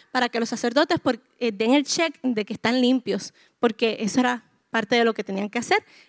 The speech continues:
eso era parte del ritual. El sacerdote decía, "Sí, estás limpio, sí, puedes volver a la sociedad, sí, puedes volver a tu familia,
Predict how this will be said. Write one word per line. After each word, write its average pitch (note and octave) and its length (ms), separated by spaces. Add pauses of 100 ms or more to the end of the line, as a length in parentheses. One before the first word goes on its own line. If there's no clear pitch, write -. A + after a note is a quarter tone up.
eso A#3+ 160
era A#3 100
parte A#3+ 260
del C4+ 120
ritual. A#3 400 (480)
El G#3 300
sacerdote G#3+ 500
decía, A3+ 580
"Sí, B3+ 160
estás B3 220
limpio, G3 420 (260)
sí, E4 280
puedes A#3+ 220
volver A#3 280
a A#3+ 60
la A#3+ 80
sociedad, A3+ 400
sí, B3 180
puedes B3 220
volver G#3+ 260
a G#3+ 60
tu G#3 100
familia, C4 540